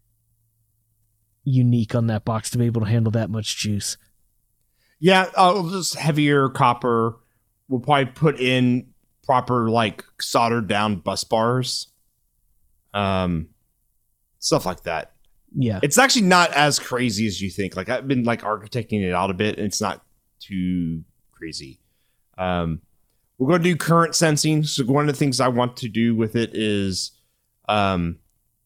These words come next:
Speaker 2: you could set, like, currents for all your outputs. So, like, you go, "Okay, the fan takes thirty, the, and the electric window takes five," okay?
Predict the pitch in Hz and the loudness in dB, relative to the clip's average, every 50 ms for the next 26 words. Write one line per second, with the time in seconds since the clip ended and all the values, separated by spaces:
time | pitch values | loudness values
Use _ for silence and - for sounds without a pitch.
0 | _ _ _ _ _ _ _ _ _ _ _ _ - 147 143 127 - 156 113 - | _ _ _ _ _ _ _ _ _ _ _ _ -6 -4 -2 2 2 2 2 2
1 | - - 156 143 135 131 - - _ - - 127 113 101 - - - 139 127 127 | 0 2 4 4 4 2 0 -6 _ -4 -2 -2 -2 -2 -4 -4 -2 0 0 0
2 | 156 208 - - - - - 123 - 104 117 120 127 123 117 113 110 104 - 110 | 0 0 -2 -4 -4 -2 -2 -2 0 0 0 2 2 2 2 0 0 0 0 -2
3 | 113 117 - 160 165 180 - - - - - - - - _ _ _ _ _ _ | -2 -2 0 0 0 0 0 -2 -4 -4 -4 -6 -8 -10 _ _ _ _ _ _
4 | _ _ - - - 135 127 120 123 - 117 117 117 123 - 196 208 180 - 180 | _ _ -10 -6 -2 0 0 0 0 -2 -2 0 0 2 2 2 2 2 4 4
5 | 156 139 139 139 139 127 123 - - _ _ _ - 113 - - - 208 208 202 | 4 4 4 4 4 2 0 -4 -10 _ _ _ -6 -6 -6 -2 -2 0 2 2
6 | 196 185 - - 185 175 165 - - - - - 180 170 170 160 160 165 165 160 | 2 0 0 0 0 0 0 0 -4 -4 0 0 2 2 2 2 2 2 2 2
7 | 156 151 143 135 131 - _ _ _ _ _ _ _ _ - 123 123 120 117 117 | 2 2 0 -2 -4 -8 _ _ _ _ _ _ _ _ -4 0 0 2 2 2
8 | 117 113 104 87 - _ _ _ _ _ - 135 127 123 120 117 117 117 113 113 | 0 0 -2 -4 -8 _ _ _ _ _ -4 0 0 2 2 4 4 4 2 2
9 | 107 104 - - 110 113 135 160 165 - - 165 156 - - - - - - - | 2 0 -2 -2 -2 2 2 2 2 2 2 2 0 0 -2 -12 -16 -18 -20 -20
10 | - - - 110 131 139 139 131 131 123 117 117 117 107 - 120 127 110 - - | -20 -10 -4 0 2 2 4 4 4 4 4 2 0 0 0 0 -2 -2 -2 -2
11 | - - - - - - - - - - - - 104 92 80 65 55 52 - - | -4 -6 -8 -12 -20 -20 -20 -20 -12 -4 -2 0 0 0 0 -2 -6 -10 -16 -18
12 | - - - - - 101 101 110 113 - | -20 -20 -12 -6 -4 -4 -4 -4 -6 -8